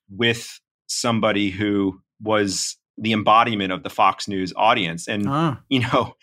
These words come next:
Speaker 1: this became too much even for, apparently for Rupert Murdoch.
Speaker 2: Mm.
Speaker 1: And so I think this shows you, Brian, I think this whole story shows you the power of mass media and what can happen when millions of people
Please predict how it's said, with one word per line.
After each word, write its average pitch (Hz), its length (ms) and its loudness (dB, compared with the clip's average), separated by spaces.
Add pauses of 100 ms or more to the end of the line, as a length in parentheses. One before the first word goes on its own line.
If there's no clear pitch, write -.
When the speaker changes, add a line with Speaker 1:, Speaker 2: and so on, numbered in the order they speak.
(360)
Speaker 1:
this 165 160 4
became 170 380 2
too 175 160 2
much 175 260 4
even 165 240 2
for, 160 260 2
apparently 147 460 2
for 143 140 -2
Rupert 131 360 0
Murdoch. 131 420 4
Speaker 2:
Mm. 143 240 0
Speaker 1:
And 123 180 0
so 127 340 2
I 123 80 4
think 147 240 -2
this 175 100 0
shows 160 500 2
you, 95 400 -2 (120)
Brian, 98 360 2
I 104 120 0
think 110 160 -6
this 104 100 -8
whole 123 160 -2
story 120 480 0
shows 101 440 -2
you 95 120 -2
the 90 120 -8
power 104 500 2
of 87 100 -8
mass 98 300 -4
media 92 440 -6 (500)
and 117 180 0
what 120 320 2
can 143 160 -2
happen 120 560 -4 (540)
when 110 680 0
millions 127 480 2
of 120 100 -4
people 104 640 -2